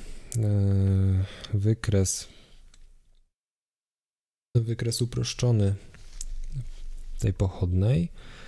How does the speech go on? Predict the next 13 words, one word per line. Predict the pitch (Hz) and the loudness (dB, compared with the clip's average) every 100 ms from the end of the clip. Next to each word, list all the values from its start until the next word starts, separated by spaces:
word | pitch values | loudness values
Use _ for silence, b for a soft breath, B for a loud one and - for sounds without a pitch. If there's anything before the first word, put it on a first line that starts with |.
| B B - | B B 0
Miejsce | 104 110 101 - 98 | 4 6 4 2 4
zerowe | 95 98 95 92 | 6 6 6 4
z | - | 2
tego | - 98 95 90 | 0 0 4 4
jest | 85 | 4
zero, | 90 120 120 117 117 | 4 4 6 6 6
z | - | 2
tego | - 98 92 87 | 0 2 4 2
dwadzieścia | 87 87 - - 101 | 4 2 0 2 2
cztery, | 101 - - 117 113 110 110 113 B B B B - - - - - - _ _ _ - | 2 -4 0 2 4 6 6 4 B B B B -12 -12 -14 -18 -20 -20 _ _ _ -2
zero, | 101 101 101 98 101 98 101 B B 104 | 0 2 2 4 4 4 0 B B -4
dwadzieścia | 104 107 - - 104 | -4 -4 -6 -4 -4
cztery. | - - 117 113 | -4 0 4 4